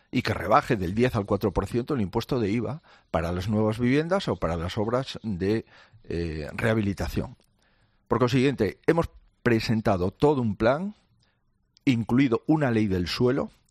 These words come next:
una ley antiocupación, más construcción de viviendas, licencias en tres meses y menos impuestos. Y esto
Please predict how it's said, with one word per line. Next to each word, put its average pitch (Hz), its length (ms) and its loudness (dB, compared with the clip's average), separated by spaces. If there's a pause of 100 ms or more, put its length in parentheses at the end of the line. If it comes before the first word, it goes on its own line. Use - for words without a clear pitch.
(300)
una 151 240 4
ley 123 200 2
antiocupación, 113 840 -2 (300)
más 135 280 0
construcción 117 520 -2
de 104 120 2
viviendas, 120 800 -2 (580)
licencias 123 1040 0 (360)
en 113 180 0
tres 143 280 2
meses 151 640 -4 (240)
y 110 80 -4
menos 120 320 0
impuestos. - 560 -8 (380)
Y 113 160 2
esto - 320 0